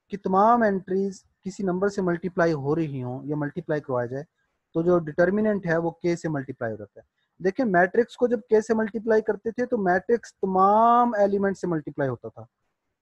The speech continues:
लेकिन अगर determinant को के से multiply करते हैं तो determinant में से के common लेते हुए भी, और जब matrix में से कोई element common लेते थे तो वो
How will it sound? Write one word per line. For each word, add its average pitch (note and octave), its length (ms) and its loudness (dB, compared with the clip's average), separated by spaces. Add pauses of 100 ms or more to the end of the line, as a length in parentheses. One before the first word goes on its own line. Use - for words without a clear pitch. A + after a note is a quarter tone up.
लेकिन F#3 300 0
अगर G#3 240 2
determinant A3 580 0
को A#3 120 -12
के A#3 180 2
से A#3 80 0
multiply G#3+ 440 0
करते G3+ 300 -6
हैं A3+ 200 -4
तो A#3 60 -4
determinant G3+ 760 -2 (120)
में G#3+ 100 -4
से A3 140 -4
के G#3 280 0
common E3+ 360 0
लेते G3+ 240 -2
हुए A#3+ 160 0
भी, B3+ 180 -10 (680)
और F3+ 580 4 (140)
जब F#3 200 -2
matrix F#3 400 0
में A3+ 100 -2
से A3+ 180 -2 (260)
कोई G#3 160 2
element G#3 320 2
common G3+ 340 0
लेते G3+ 220 -2
थे A3 120 -10
तो A3+ 100 -4
वो G#3+ 80 0